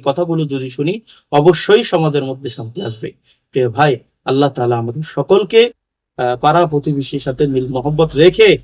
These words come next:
ইসলামের উপর অটল থাকার তৌফিক দান করুক।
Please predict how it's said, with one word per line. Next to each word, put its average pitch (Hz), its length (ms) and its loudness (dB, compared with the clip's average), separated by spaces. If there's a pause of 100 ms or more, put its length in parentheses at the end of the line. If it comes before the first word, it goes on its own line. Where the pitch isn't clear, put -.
(340)
ইসলামের 190 560 2
উপর 165 280 -6
অটল 143 280 -4
থাকার 123 300 -10
তৌফিক 120 420 -4
দান 117 180 -10
করুক। 120 320 0